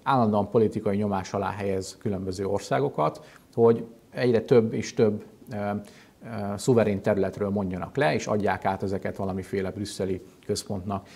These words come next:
És abban is érdekeltek vagyunk, hogyha, ö, sikerül körvonalazni ezeket a területeket, akkor az a, az összes tagállam támogatását élvezze.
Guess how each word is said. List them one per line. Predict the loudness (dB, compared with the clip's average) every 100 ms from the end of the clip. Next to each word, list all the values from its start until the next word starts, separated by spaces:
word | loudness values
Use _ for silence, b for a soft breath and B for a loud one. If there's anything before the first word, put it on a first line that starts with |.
| B B
És | -4 -4 0
abban | 2 4 2
is | 4
érdekeltek | 2 2 2 0 0
vagyunk, | 0 2 2 0
hogyha, | -2 0 0 0 -6 -10
ö, | -4 -2
sikerül | 0 2 4 4
körvonalazni | 4 4 4 2 0 -2 -2
ezeket | 0 -2 -4
a | -6
területeket, | -4 -2 -2 -4 -4 -2 -4 -10 B B
akkor | B 0 4 4 2 B B 0
az | 2 4
a, | 6 4 4 -6 -8
az | 0
összes | 0 0 -2
tagállam | 2 2 2 2 2
támogatását | 0 0 -2 -2 -2 -4 -4
élvezze. | -2 -2 -4 -6 -6